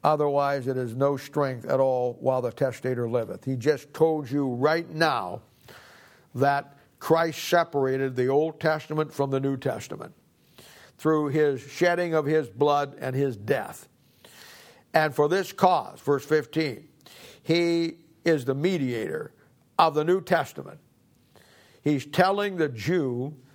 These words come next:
that Christ now is the mediator of the New Testament because he brought the New Testament in, and those New Testament that come in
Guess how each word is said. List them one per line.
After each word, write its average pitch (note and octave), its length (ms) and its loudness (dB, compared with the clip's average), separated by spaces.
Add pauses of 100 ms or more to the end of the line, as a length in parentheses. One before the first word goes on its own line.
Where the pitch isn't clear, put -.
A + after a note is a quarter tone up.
(100)
that C#3 220 0
Christ F#3 500 0 (100)
now E3+ 520 2 (240)
is D#3+ 260 2
the C#3 100 -2
mediator D3+ 760 0
of D3 160 0
the D3 80 0
New E3 180 0
Testament D3 680 -2
because C#3+ 400 0
he F#3 280 -2
brought F3 380 0
the D3 120 -4
New E3 180 -2
Testament D#3+ 680 -2
in, D#3+ 460 -2 (680)
and D#3 160 2
those E3 220 2
New F#3+ 240 -2
Testament F3+ 680 0
that D3+ 200 2
come E3 260 0
in E3+ 440 -2